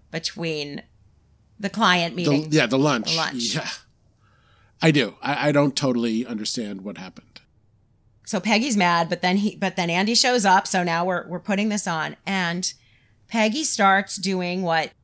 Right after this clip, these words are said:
Speaker 1: the Don and Peggy move of, you know, my mother was an Avon user, and she starts to tell the story and the, the woman who came to her house and she was so glamorous and my mother would vacuum the curtains.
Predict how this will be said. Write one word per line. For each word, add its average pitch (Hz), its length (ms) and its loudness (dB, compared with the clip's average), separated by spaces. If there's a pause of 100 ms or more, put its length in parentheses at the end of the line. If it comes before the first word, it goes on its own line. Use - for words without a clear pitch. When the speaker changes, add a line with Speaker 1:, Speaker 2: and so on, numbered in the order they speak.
(140)
Speaker 1:
the 208 100 -4
Don 185 320 2
and 226 100 0
Peggy 190 500 -2
move 160 520 -4 (140)
of, 160 580 -4
you 190 140 -6
know, 180 80 0
my 170 140 -2
mother 190 280 -2
was 160 180 -8
an 160 60 -10
Avon 143 520 -8 (480)
user, 156 400 -4
and 151 220 -8
she - 140 -6
starts 190 460 -2
to 214 100 -4
tell 202 260 -2
the 185 100 -4
story 160 760 -2
and 139 140 -12 (240)
the, 175 260 -4
the 185 100 -2
woman 185 280 -2
who 202 60 -2
came 196 240 -4
to 190 120 -4
her 185 80 -4
house 180 420 0
and 170 80 -10
she - 140 0
was 185 100 -4
so 196 180 -2
glamorous 170 800 -2
and 160 100 -8
my 156 120 -4
mother 170 220 -4
would 185 180 -8
vacuum 175 380 0
the 202 80 -4
curtains. 175 420 -6